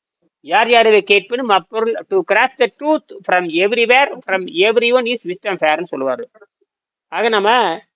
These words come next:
யாருக்கு, யார் சொல்றதையும் கேட்கணும். அது வள்ளலார் சொன்னாலும் கேட்கணும், வள்ளுவர் சொன்னாலும் கேட்கணும், கேசவன் சொன்னாலும் கேட்கணும், ஸ்ரீடன் குமார் சொன்னாலும் கேட்கணும். யார் சொன்னதே என்ன, உண்மை இருக்கான்னு பார்க்கணும்.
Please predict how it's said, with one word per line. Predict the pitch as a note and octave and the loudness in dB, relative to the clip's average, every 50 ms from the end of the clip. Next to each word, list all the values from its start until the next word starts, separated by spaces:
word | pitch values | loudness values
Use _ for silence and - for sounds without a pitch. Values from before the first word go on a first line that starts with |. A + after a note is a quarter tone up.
| _ _ | _ _
யாருக்கு, | - D#3+ E3 F3+ G#3 B3 D4 D#4+ D#4 A3+ B3 A#3 | -10 -4 -2 -2 -2 -2 -2 -4 -2 0 -2 0
யார் | E3+ D#3 F3 G3 C4+ D#4+ D#4 - | 0 2 2 2 4 2 2 2
சொல்றதையும் | C#4+ C#4 C#4+ C#4+ D4+ C4+ - A#3+ | 2 2 2 2 0 -4 0 0
கேட்கணும். | B3 B3+ - C#4 G3 D3+ A#2+ - _ _ _ | 0 2 2 -2 -2 -4 -4 -8 _ _ _
அது | _ E3 D#3 | _ -8 -2
வள்ளலார் | C#3+ D#3+ F#3 G3+ G#3 G#3 G3 | -2 0 2 2 2 2 0
சொன்னாலும் | - G3 G3+ G#3 G#3 G#3 F#3 | -2 -2 0 0 0 0 0
கேட்கணும், | G3 G3+ F#3+ F#3 G3 G3 G3 G3 - - | 0 -2 0 0 -2 -2 -2 -4 -4 -4
வள்ளுவர் | - D#3 F3+ A3+ A3 G#3+ | -4 -4 -2 -2 -2 -2
சொன்னாலும் | - G3+ F#3+ G3+ G3+ G3 F#3 E3 | -2 -2 -2 -2 -2 -2 -2 -2
கேட்கணும், | F#3 F3+ E3 F3 F3 F3+ F#3 F#3 - _ _ _ _ _ _ _ _ _ _ - | -2 -2 -2 -2 -4 -4 -4 -6 -10 _ _ _ _ _ _ _ _ _ _ -16
கேசவன் | D#3 D#3+ D#3 C#3+ C3+ - F#3 G3 G#3+ - A#3 A3+ A3 | -12 -10 -8 -8 -4 -2 0 0 0 0 0 -2 -2
சொன்னாலும் | G3 G3 G3 G3+ G#3 G3+ G3+ F3+ | -2 -4 -2 0 0 0 0 0
கேட்கணும், | F3+ F3+ E3 F3+ F3+ F3+ F3+ F3+ F#3+ - _ _ _ _ _ _ _ _ _ _ - | 0 -2 0 -2 -2 -2 -4 -6 -8 -12 _ _ _ _ _ _ _ _ _ _ -6
ஸ்ரீடன் | G3 G#3+ A3+ G#3+ G3+ E3+ | -2 0 0 0 0 -2
குமார் | - F3+ F3+ G#3 A3 A3 | -4 -2 0 2 2 2
சொன்னாலும் | - F#3 F#3 F#3+ F#3+ F3 | 2 0 0 0 0 0
கேட்கணும். | E3 E3 D#3 E3 E3+ E3 C3 | 0 -2 -2 -4 -6 -8 -6
யார் | D#3 D#3+ F#3 A3+ A#3+ - A#3 | -2 0 2 2 0 0 -2
சொன்னதே | A3+ A3+ G3+ A#3 A3 | -4 -4 -2 -2 -2
என்ன, | G3+ F#3+ F3 D3+ C3+ | -2 -2 -2 -4 -6
உண்மை | - F#3+ A#3 C4 D4 E4 E4+ D#4 | -8 -10 -10 -6 -2 2 2 2
இருக்கான்னு | C4+ A3 G#3+ A#3+ A#3 | 2 2 2 -2 -2
பார்க்கணும். | G3 - F#3 E3+ E3 - D3 A#2+ A2 | 0 2 2 0 0 0 -6 -12 -14